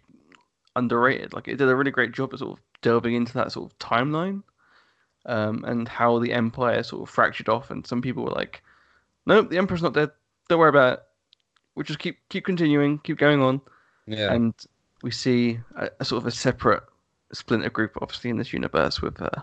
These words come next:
Speaker 1: Moff Gideon and his, uh, nefarious plans. But yeah,
Speaker 2: How
Speaker 1: I'm
Speaker 2: do you
Speaker 1: intrigued
Speaker 2: feel
Speaker 1: by
Speaker 2: about the, uh, how do you feel about the fan theory that Moff Gideon is a Mandalorian traitor?
Speaker 1: That is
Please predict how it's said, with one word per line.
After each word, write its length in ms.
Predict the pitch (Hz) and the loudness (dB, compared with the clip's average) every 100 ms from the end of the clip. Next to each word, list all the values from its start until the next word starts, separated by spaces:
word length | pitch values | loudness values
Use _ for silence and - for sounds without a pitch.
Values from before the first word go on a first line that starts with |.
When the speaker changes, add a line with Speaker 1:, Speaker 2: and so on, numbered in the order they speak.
| - | -2
Speaker 1:
Moff 220 | 117 - | -2 -2
Gideon 320 | 117 117 113 | -2 0 0
and 120 | 117 | 0
his, 260 | 117 117 - _ _ _ _ _ - | 0 -2 -8 _ _ _ _ _ -6
uh, 200 | - 120 | 2 4
nefarious 600 | 113 113 - 113 110 110 | 4 2 4 6 6 2
plans. 500 | - - 95 85 82 | -2 -2 -2 -2 -6
But 300 | - - - _ _ _ _ _ | -8 -8 -8 _ _ _ _ _
yeah, 160 | - 135 | -2 2
Speaker 2:
How 60 | |
Speaker 1:
I'm 60 | 147 | 6
Speaker 2:
do 40 | |
you 80 | 185 | 6
Speaker 1:
intrigued 240 | - 147 139 | 6 4 6
Speaker 2:
feel 140 | 123 | 4
Speaker 1:
by 60 | 110 | 4
Speaker 2:
about 220 | 110 101 | 2 0
the, 180 | 107 98 | 0 2
uh, 260 | 92 90 90 - - | 2 0 -4 -10 -4
how 80 | |
do 20 | 127 | 0
you 60 | |
feel 100 | 143 | 4
about 140 | 127 117 | 4 4
the 60 | |
fan 340 | - 110 107 107 | 2 0 0 4
theory 300 | 107 95 90 | 6 6 4
that 140 | 85 | 2
Moff 340 | 95 95 95 90 | 2 0 0 0
Gideon 480 | 98 92 90 87 - _ _ | 2 4 2 -2 -8 _ _
is 140 | - 101 | -2 0
a 40 | |
Mandalorian 680 | 98 95 98 95 90 87 82 | 2 4 4 4 4 2 -2
traitor? 440 | - 92 82 82 - _ _ _ _ _ _ - - - - _ - - - - _ _ _ _ _ _ _ - | 0 0 0 -6 -16 _ _ _ _ _ _ -20 -20 -20 -20 _ -20 -20 -20 -20 _ _ _ _ _ _ _ 2
Speaker 1:
That 520 | 165 226 - - - | 4 4 0 -12 -8
is 180 | - 135 | -4 -4